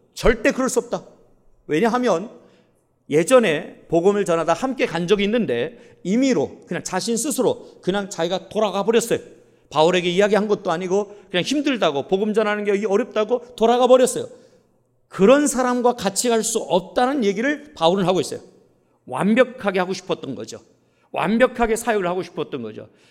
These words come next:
그러니까 과거의 실수를 가지고 있는, 허점이 있는 그 사람을 데리고 가는 것이 옳지 않다. 바울의 주장입니다.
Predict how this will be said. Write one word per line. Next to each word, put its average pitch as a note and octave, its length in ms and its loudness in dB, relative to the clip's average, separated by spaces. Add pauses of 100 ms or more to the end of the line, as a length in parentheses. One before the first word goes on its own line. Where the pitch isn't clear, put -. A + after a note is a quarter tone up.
그러니까 E3+ 560 0 (220)
과거의 G#3 500 4
실수를 A3 800 -4
가지고 F#3+ 340 -6
있는, D#3+ 460 -8 (220)
허점이 B3 480 -4
있는 G3 440 -6
그 F#3 100 -6
사람을 G#3 440 -6
데리고 G3 280 0
가는 F#3 200 0
것이 D#3+ 340 -4
옳지 G3 340 2
않다. C#3+ 420 0 (340)
바울의 G3 340 4
주장입니다. C3+ 560 -2